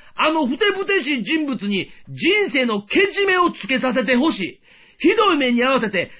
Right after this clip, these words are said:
懲らしめてやってほしい。そうでないと気分が晴れない」って言うんですね。それに対して三浦さんはこう返事をなさったそうです。「私は続編は書きません。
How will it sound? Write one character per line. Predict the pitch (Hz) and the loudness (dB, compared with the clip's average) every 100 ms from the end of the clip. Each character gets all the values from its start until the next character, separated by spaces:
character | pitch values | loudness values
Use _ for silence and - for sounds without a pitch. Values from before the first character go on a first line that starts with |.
| - - | -20 -4
懲 | 196 | 0
ら | 262 269 | 2 2
し | 277 | 0
め | 294 | 0
て | 254 | 2
や | 330 349 | 0 2
っ | |
て | 381 | 2
ほ | 370 392 | 4 2
し | 359 | 0
い。 | 349 - _ _ _ _ | -2 -4 _ _ _ _
そ | - 381 | 0 2
う | 427 | 4
で | 277 | 2
な | 214 | 0
い | |
と | 180 165 | -2 -8
気 | - 415 | -2 -2
分 | 415 370 | 0 0
が | 254 180 | 0 -2
晴 | - 165 277 | -4 -2 2
れ | 392 | 4
な | 427 294 | 4 2
い」 | 160 | -2
っ | - _ | -8 _
て | - | -6
言 | 156 | -4
う | 165 | -4
ん | |
で | 139 | -6
す | 110 | -10
ね。 | 120 113 92 - _ _ _ _ _ _ _ _ _ _ _ | -12 -14 -16 -20 _ _ _ _ _ _ _ _ _ _ _
そ | - - 202 | -20 -6 -2
れ | 311 311 | 0 0
に | 294 226 | -2 -2
対 | 262 240 160 | 0 0 -2
し | - | -6
て | 147 131 | -6 -4
三 | 147 240 | -2 -2
浦 | 233 208 | 0 -2
さ | 202 | -2
ん | 175 | -4
は | 156 139 123 110 - | -4 -6 -8 -12 -12
こ | 240 277 | -4 0
う | 254 | 0
返 | 240 240 | 0 -2
事 | 196 | -2
を | 214 | -2
な | 196 185 | -2 -4
さ | 170 | -6
っ | 135 | -12
た | - 113 | -14 -18
そ | 98 | -18
う | 82 | -20
で | - | -20
す。 | _ _ _ _ _ _ _ _ _ _ _ - | _ _ _ _ _ _ _ _ _ _ _ -6
「私 | 165 202 240 226 - | -4 0 -2 -2 -2
は | 233 233 220 170 | 0 2 0 -2
続 | 123 254 208 269 | -4 -4 -2 0
編 | 247 247 247 | 2 2 2
は | 233 214 - | 0 -2 -6
書 | 180 | -10
き | - 220 | -4 -2
ま | 220 | -2
せ | 208 233 | -2 -2
ん。 | 240 | -2